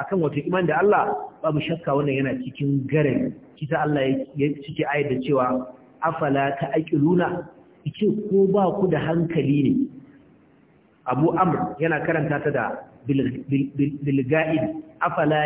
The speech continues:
ya'qiluna?" Wato hala ba su da hankali. Kamar Allah ma bai so ya magana da su kai tsaye.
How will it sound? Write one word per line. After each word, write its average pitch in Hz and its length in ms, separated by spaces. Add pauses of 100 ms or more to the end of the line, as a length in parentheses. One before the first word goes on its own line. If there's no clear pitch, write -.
ya'qiluna?" 180 1040 (920)
Wato 123 380 (280)
hala 165 340
ba 185 240
su 185 80
da 151 100
hankali. 135 480 (560)
Kamar 151 240
Allah 185 200
ma 165 120
bai 180 300
so 185 40
ya 170 120
magana 160 340
da - 80
su 143 80
kai 156 160
tsaye. 107 220